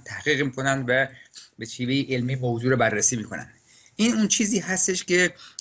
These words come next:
بخشی از دینداران تلاش کردن که بگن که می‌شه پیوندی بین علم و دین برقرار کرد. ما تازه ترین این موضوع رو در همون، اه، مدرسهٔ فیضی قم دیدیم که رحیم پورازغندی اومده بود مطرح کرده بود که آره این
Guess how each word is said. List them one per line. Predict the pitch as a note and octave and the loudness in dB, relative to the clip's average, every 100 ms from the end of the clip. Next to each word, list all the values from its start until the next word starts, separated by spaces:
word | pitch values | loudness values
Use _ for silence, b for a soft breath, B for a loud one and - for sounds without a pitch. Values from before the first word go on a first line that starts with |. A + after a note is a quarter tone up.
| B2+ | -2
بخشی | D#3+ G3 - F3 | -2 -2 -4 -2
از | C3 A#2 | -4 -2
دینداران | B2 A#2+ B2 D3+ | -2 0 0 -2
تلاش | A#2+ C3 D#3+ | -2 -2 -2
کردن | D3+ D3 D3+ | -2 -2 -2
که | C#3+ | -2
بگن | C3+ C#3+ C#3+ | -2 0 0
که | C#3 | 0
می‌شه | C#3+ E3+ C3 | -2 0 -2
پیوندی | A2+ A2+ C3+ C3 | 0 0 0 0
بین | G2+ A2 G#2+ | -2 -2 -2
علم | A#2+ D3 B2+ | -2 0 0
و | G#2+ | 0
دین | A#2+ B2+ | 0 2
برقرار | G#2 F#2+ A2 C#3 C3+ | 2 2 2 0 0
کرد. | D3+ D#3+ | -4 -2
ما | F#3+ | -8
تازه | - C#3 C3 C3+ | -6 -4 0 0
ترین | C3 C#3 F#3+ | 0 -2 0
این | F3+ D#3+ | -2 -2
موضوع | C3 B2 D3+ | 0 0 2
رو | D#3+ | 2
در | C3 | 2
همون، | A#2+ C#3 D3+ - B B B B - | 0 0 -2 -4 B B B B -2
اه، | B2+ A#2+ A#2+ | 2 2 2
مدرسهٔ | G#2+ A2+ A2+ A#2 D3 C#3 | 0 -2 -2 0 0 0
فیضی | C3 A2+ A#2 A2 | -2 -2 -4 -4
قم | - D#3+ | 0 0
دیدیم | D#3 C#3+ D3 C#3 | 0 -6 -6 -4
که | C3+ C3 A#2 | -2 -2 0
رحیم | A2+ A#2 B2+ B2 | 0 0 0 0
پورازغندی | - A#2 G#2 G#2 G#2+ G#2+ B2+ | -2 0 0 0 -2 -2 -2
اومده | A#2+ A#2 | -2 -2
بود | B2 | -2
مطرح | A#2+ G2+ - B2 | -2 -2 -4 -2
کرده | A#2+ A#2 | 0 0
بود | A#2 A#2 | 0 0
که | A2+ | 0
آره | A2 | 2
این | G2+ A#2+ A2+ | 2 0 -2